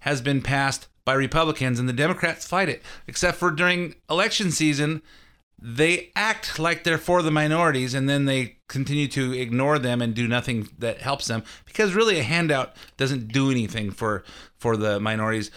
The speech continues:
It's give 'em opportunity and teach 'em, and teach everybody how to work, teach everybody to have some character,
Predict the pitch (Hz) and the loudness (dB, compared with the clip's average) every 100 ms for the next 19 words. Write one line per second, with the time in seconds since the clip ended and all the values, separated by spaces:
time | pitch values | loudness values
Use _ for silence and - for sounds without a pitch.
0 | - - 107 - - 117 147 151 147 147 | -12 -8 -6 -6 -8 -2 2 4 4 2
1 | 139 - 151 143 147 143 - 131 - - | 0 0 0 2 0 -2 -4 -6 -2 -2
2 | 170 165 156 - 135 127 175 156 143 143 | 0 0 0 -2 -2 -2 -4 0 2 2
3 | 131 131 120 127 120 123 - - 156 151 | 2 2 2 2 2 0 -2 -6 -2 0
4 | 143 123 135 127 131 - 110 - 139 127 | 0 0 -2 0 -2 -4 -8 0 0 0
5 | 131 | -2